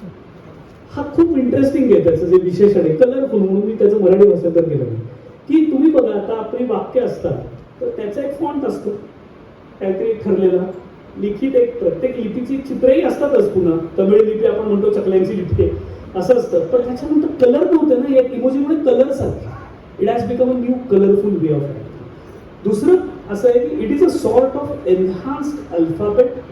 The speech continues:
for the digital age. म्हणजे तुमची जी व्यंजनं होती, कन्सोनंट्स आणि व्हॉवेल्स होते, त्यातलं एक नवं अल्फाबेट हे तयार झालं,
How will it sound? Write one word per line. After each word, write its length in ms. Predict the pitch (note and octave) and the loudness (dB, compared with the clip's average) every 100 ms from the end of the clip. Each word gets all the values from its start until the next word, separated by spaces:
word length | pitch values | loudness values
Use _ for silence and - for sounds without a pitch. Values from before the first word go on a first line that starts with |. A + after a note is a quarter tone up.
| - - | -20 0
for 140 | F3 | 2
the 100 | F3 | 4
digital 420 | F#3 D3 C#3+ D3 C#3 - | 2 0 -2 -2 -4 -2
age. 240 | C#3 - - - - - - - - - F#3 | -4 -4 -12 -16 -18 -20 -20 -20 -20 -6 0
म्हणजे 180 | G#3 | 2
तुमची 440 | C#4+ B3+ A3 - C#4 | 0 -2 -4 -2 -2
जी 140 | C#4 | 0
व्यंजनं 460 | G3 G3 F#3 B3+ C4+ | 4 4 4 2 2
होती, 280 | F#3+ D3+ D#3 | 0 -2 2
कन्सोनंट्स 520 | E3 - C4 B3+ B3 | 2 2 0 0 0
आणि 100 | A#3+ | 2
व्हॉवेल्स 440 | F3+ D#3+ G3 A3 | 4 4 4 4
होते, 220 | F#3 D#3 D3+ | 0 -4 -2
त्यातलं 300 | F3+ E3 B3+ | -4 -4 2
एक 240 | C4+ - - | 2 2 0
नवं 300 | G#3 G#3 - | 0 0 2
अल्फाबेट 600 | F#3 F3+ - D#4+ E4+ - | 2 2 0 -2 0 0
हे 180 | C4 C4 | -2 0
तयार 220 | A#3+ A3 | 2 2
झालं, 260 | F3+ C#3+ | 0 -2